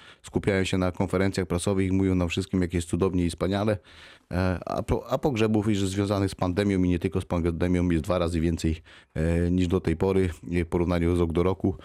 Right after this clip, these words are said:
Także to może na tym trzeba byłoby się zastanowić.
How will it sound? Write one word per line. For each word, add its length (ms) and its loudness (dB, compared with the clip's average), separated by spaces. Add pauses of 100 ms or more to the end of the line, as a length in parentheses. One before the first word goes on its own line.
(340)
Także 260 -2
to 120 -2
może 260 2
na 120 2
tym 160 -4
trzeba 180 -2
byłoby 260 0
się 140 -4
zastanowić. 600 -6